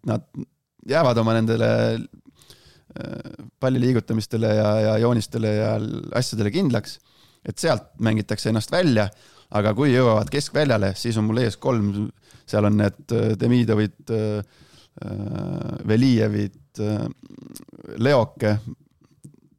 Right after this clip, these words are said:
Nii kui esimese surve alt välja, siis pa davai,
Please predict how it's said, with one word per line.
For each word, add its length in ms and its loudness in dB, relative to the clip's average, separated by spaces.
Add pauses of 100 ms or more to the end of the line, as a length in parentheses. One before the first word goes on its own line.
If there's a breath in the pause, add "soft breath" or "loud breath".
(320)
Nii 200 2
kui 160 2 (760)
esimese 320 0
surve 220 4
alt 100 -2
välja, 260 2
siis 200 0 (200)
pa 160 -4
davai, 220 2